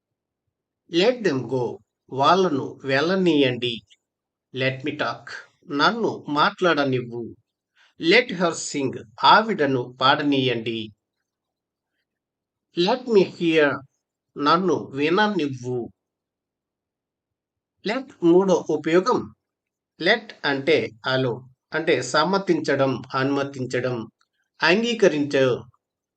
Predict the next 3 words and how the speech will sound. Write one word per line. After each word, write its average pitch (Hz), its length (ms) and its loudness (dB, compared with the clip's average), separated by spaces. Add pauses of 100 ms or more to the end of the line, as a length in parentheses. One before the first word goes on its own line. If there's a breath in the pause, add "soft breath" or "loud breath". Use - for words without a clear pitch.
(540)
For 190 200 6
example, 160 520 4 (1800)
"I 202 40 2